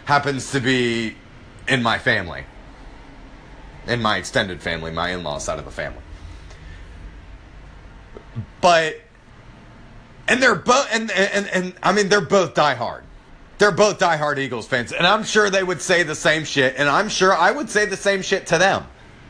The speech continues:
You guys are being fucking idiots. Why would you do that? Shut the fuck up. But I'm that type of person that likes to avoid fights. Like, I don't like to go into it.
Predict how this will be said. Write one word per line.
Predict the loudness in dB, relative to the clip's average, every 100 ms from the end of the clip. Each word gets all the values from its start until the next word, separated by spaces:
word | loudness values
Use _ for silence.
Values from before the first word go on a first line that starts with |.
| -20 -20 -20 -20 -20 -4
You | 2
guys | 4 4
are | 2
being | 0 -2
fucking | 0 0 0
idiots. | -2 -2 -6 -8 -12 -16 -18 -2
Why | 2 4
would | 2
you | 0
do | 2 2
that? | 0 -2
Shut | -2 2 2 2
the | -2
fuck | 2 2 2
up. | -2 -2 -12 -20 -20 -20 -20 -20 -20 -20 -20 -20 -20 -20 -20 -20 0
But | 0 4
I'm | 2
that | 2 0
type | 0 -2
of | -2
person | -2 -2 -2 0
that | 0
likes | 0 -2 0
to | 0
avoid | 0 0 2 2 0
fights. | 2 4 2 -2 -4
Like, | 0 0 2
I | 2
don't | 2 2 0
like | 0 0 0
to | 0
go | 2 2 2
into | 0 0 2
it. | 2 0